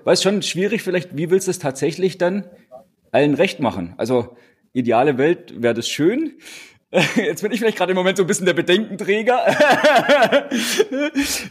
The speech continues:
Aber ist ja nicht so, ist ja nicht so schlimm. Die, die Rolle nehme ich auch gern mal an. Aber das ist halt gerade so ein Bild, was mir einfällt. Also bei allem Verständnis, klar, aber man muss dann, deshalb sage ich das mit der Unternehmenskultur und der Unternehmer,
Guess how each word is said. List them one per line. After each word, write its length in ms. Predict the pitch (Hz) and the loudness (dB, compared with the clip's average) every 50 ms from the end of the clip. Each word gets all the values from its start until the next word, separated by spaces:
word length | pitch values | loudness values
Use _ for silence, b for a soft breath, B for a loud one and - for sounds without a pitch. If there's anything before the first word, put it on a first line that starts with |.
| - | -4
Aber 180 | - 175 180 170 | 0 0 2 2
ist 100 | 196 - | 2 2
ja 60 | 214 | 2
nicht 120 | 196 202 - | 0 2 2
so, 160 | 185 180 180 B B B B | 0 0 -2 B B B B
ist 140 | 190 196 - | -4 -2 0
ja 80 | 190 175 | 0 -2
nicht 100 | 180 175 | -2 -4
so 100 | 165 151 | -6 -6
schlimm. 380 | - 170 185 214 220 165 - - - _ - - 170 - - _ | -6 -4 -4 -4 -4 -6 -10 -12 -16 _ -16 -14 -14 -14 -14 _
Die, 100 | 156 160 139 - | -8 -8 -8 -6
die 140 | 127 143 151 | -6 -6 -4
Rolle 240 | 117 127 143 151 143 | -2 -2 0 0 2
nehme 140 | 139 139 135 | 2 0 0
ich 80 | - | 0
auch 200 | - 143 160 - | -2 -6 -6 -6
gern 180 | - 127 147 160 | -8 -8 -6 -6
mal 180 | 170 160 147 - | -6 -8 -8 -6
an. 140 | - 170 - | -6 -6 -2
Aber 160 | - 143 143 | -2 0 2
das 160 | 135 180 180 | 2 2 2
ist 100 | 202 175 | 2 2
halt 120 | 190 180 170 | 2 2 4
gerade 140 | 170 175 | 2 2
so 80 | 175 180 | 2 2
ein 120 | 170 127 117 | 0 2 2
Bild, 280 | 156 202 226 - - | 2 2 2 0 -4
was 160 | 160 151 - - | -6 -6 -4 -4
mir 80 | 147 - | -4 -4
einfällt. 240 | 185 - 226 170 | -2 0 0 0
Also 180 | - 143 147 127 - _ _ | 0 0 -2 -4 -8 _ _
bei 140 | - 123 - | -8 -8 -4
allem 400 | - 135 151 185 185 170 - - | -4 -4 -2 -2 -4 -6 -8 -12
Verständnis, 520 | - - 156 - - 180 208 196 185 - - | -12 -10 -10 -8 -6 -6 -6 -6 -8 -10 -6
klar, 160 | - 202 214 180 | -4 -2 -2 -2
aber 140 | 139 135 131 | -2 -4 -4
man 120 | 135 135 143 | -4 -4 -4
muss 140 | 160 156 - | -6 -6 -6
dann, 200 | 165 165 151 - _ _ _ _ _ _ _ _ _ - | -8 -8 -8 -10 _ _ _ _ _ _ _ _ _ -6
deshalb 220 | 135 160 170 180 139 | -2 0 0 2 4
sage 100 | 190 226 | 2 2
ich 80 | 220 | 2
das 140 | 214 180 - | 0 -2 -2
mit 100 | 160 151 | 0 0
der 60 | 147 | 2
Unternehmenskultur 840 | 147 151 147 127 139 196 208 - - 220 - - 202 226 - - - - - - | 2 4 4 4 4 4 2 2 0 -4 -2 0 0 0 0 0 -4 -10 -4 -2
und 220 | 160 175 - - _ _ _ - | 0 0 -2 -2 _ _ _ -2
der 100 | 147 - | 0 0
Unternehmer, 760 | 151 160 156 151 131 131 139 151 190 214 220 240 233 233 b | 0 0 2 2 2 4 2 2 2 0 -2 -4 -4 -6 b